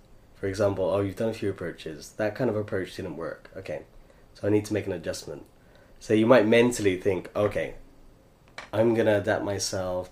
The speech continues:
to maybe a host." For example, I've done this before where I've been in Kabukicho Shinjuku, where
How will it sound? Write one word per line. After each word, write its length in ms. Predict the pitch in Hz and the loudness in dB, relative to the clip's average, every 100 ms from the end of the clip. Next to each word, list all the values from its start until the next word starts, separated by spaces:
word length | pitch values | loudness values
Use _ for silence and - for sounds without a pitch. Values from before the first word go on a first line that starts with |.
| - | -10
to 920 | 92 92 90 90 90 87 85 82 80 139 - - - | -8 -8 -8 -8 -8 -8 -10 -10 -14 -16 -18 -20 -18
maybe 320 | 98 101 101 95 | -8 -6 -2 -4
a 100 | 87 | 2
host." 360 | 190 135 - - - - | 4 4 0 -18 -20 -20
For 140 | - 101 | -8 -4
example, 440 | 101 92 85 78 | -2 -4 -6 -10
I've 120 | 92 95 | -10 -4
done 140 | 98 | -4
this 100 | 92 | -4
before 400 | - - 120 92 | -8 -4 0 2
where 300 | 82 87 87 - - - - - - | 0 -4 -6 -12 -20 -20 -20 -20 -8
I've 120 | - 101 | 0 6
been 120 | 123 | 8
in 720 | 127 - 127 120 117 113 104 - | 8 8 6 8 4 0 -4 -4
Kabukicho 520 | 113 110 123 - 110 | -2 0 -2 0 0
Shinjuku, 600 | 101 117 107 101 98 95 92 - - - - - | 2 0 0 -2 -2 -2 -4 -18 -20 -20 -20 -2
where 560 | 101 107 104 104 95 | 2 6 6 4 0